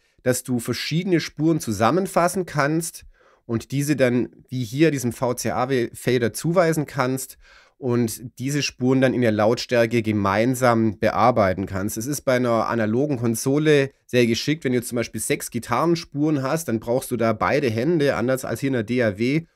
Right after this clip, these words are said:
um diese Spuren lauter und leiser zu machen. Und deswegen war es ganz geschickt, ähm, diese, ähm, Instrumentengruppen so in, auf einer analogen Konsole einem V C A-Fader zuzuweisen, um, äh, die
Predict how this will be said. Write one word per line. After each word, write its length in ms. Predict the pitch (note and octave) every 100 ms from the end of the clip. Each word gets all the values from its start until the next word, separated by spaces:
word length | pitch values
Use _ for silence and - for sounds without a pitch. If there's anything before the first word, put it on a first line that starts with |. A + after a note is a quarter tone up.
| _
um 140 | B2
diese 200 | B2+ A#2+
Spuren 380 | A#2 - C3+ C#3+
lauter 300 | A#2 B2 C#3+
und 120 | A2+
leiser 320 | G2+ A#2 D#3+ C#3
zu 140 | -
machen. 340 | A#2+ B2+ D3
Und 120 | A2+ A2
deswegen 340 | - D3+ C3+
war 80 | B2+
es 140 | B2
ganz 180 | C3 C3
geschickt, 580 | A#2+ - - D#3 E3+ - _ _ _ -
ähm, 380 | B2 B2 A#2+ A2
diese, 460 | C3+ E3 D#3+ D3 B2+
ähm, 580 | F#2 - - A2 A2 G#2+
Instrumentengruppen 1040 | C3 - B2 A#2+ D3 E3+ C3 A2+ D3 E3
so 160 | C3 C3
in, 240 | A#2 A#2
auf 200 | G#2 A2
einer 100 | A#2+
analogen 400 | F#2+ A2 A#2+ D3+
Konsole 400 | B2+ A2+ - C#3+
einem 160 | C3+ A#2
V 200 | - A#2+
C 160 | -
A-Fader 480 | G2 A#2+ - B2+ A#2
zuzuweisen, 840 | G#2+ D#3+ E3 D3+ A#2+ A#2 C3 C#3+ C#3 - - - _ -
um, 560 | D3 D#3 G3 G3+ E3 _ _ _ _ _ _ _ -
äh, 180 | A2+ A#2+
die 600 | F#2 G#2 A#2+ A#2 G#2+ F2